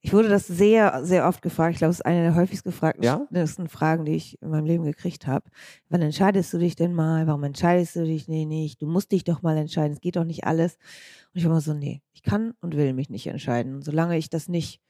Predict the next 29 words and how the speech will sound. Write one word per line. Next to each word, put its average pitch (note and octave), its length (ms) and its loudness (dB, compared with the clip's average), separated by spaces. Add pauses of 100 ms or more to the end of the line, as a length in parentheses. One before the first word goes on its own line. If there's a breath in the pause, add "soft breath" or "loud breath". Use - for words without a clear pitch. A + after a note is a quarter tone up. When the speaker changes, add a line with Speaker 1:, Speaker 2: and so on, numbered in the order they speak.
(460)
Speaker 1:
irgendwie F3 300 2
muss A#3 240 4
oder D#3 200 2
das D#3+ 180 0
Gefühl G#3+ 340 4
habe, F#3 120 4
dass E3+ 180 2
es D#3 100 -2
jetzt - 320 -2
Zeit - 360 2
ist, F#3 320 0
dann E3 340 -8
mache E3+ 180 2
ich's D#3 140 -6
nicht. C#3+ 240 -12
Und D#3 120 -16
der D3+ 140 -4
Zeitpunkt - 460 -6
kam E3+ 240 -4
irgendwie C3 260 -8
nie. G#2 220 -10 (1200 soft breath)
Ich, - 200 -14 (400)
ähm, G#3 180 0
ich - 120 4
hatte A#3 120 4
immer G3+ 160 4
Spaß G3 320 2
an F#3+ 100 2
allem G3 520 2